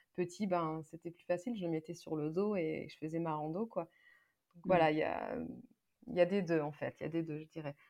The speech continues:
Speaker 1: Après, c'est plus intéressant dans
Speaker 2: Mmh.
Speaker 1: l'échange maintenant qu'il a dix ans. Quand on va visiter certains sites, heu, il est vraiment intéressé, il pose des questions.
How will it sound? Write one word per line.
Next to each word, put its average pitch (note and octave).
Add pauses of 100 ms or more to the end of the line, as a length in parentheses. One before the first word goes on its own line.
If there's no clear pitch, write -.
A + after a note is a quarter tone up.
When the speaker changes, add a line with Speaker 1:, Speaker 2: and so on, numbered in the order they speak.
(140)
Speaker 1:
Après, G#3
c'est A3
plus G3+
intéressant G#3
dans F3+
Speaker 2:
Mmh. -
Speaker 1:
l'échange F#3+
maintenant F3
qu'il E3
a D#3+
dix E3+
ans. A#3+ (460)
Quand F3
on E3
va E3
visiter E3
certains D#3+
sites, G3+
heu, D3
il D3+
est D3+
vraiment D#3+
intéressé, E3
il G3
pose E3+
des E3
questions. G3